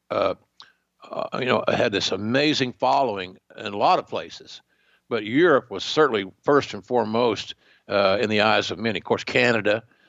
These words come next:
and, and, and, uh, and North America big as well, but Europe became his, his, one of his strongholds.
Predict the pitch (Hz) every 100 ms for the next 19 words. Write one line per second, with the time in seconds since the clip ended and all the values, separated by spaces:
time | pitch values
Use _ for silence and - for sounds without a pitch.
0 | _ 104 90 - 95 - - 110 - 95
1 | - 104 110 120 107 107 117 110 98 107
2 | 95 - 127 110 90 - 123 180 165 -
3 | - 127 117 107 107 - - - 120 110
4 | - 117 117 98 - 113 196 78 76 -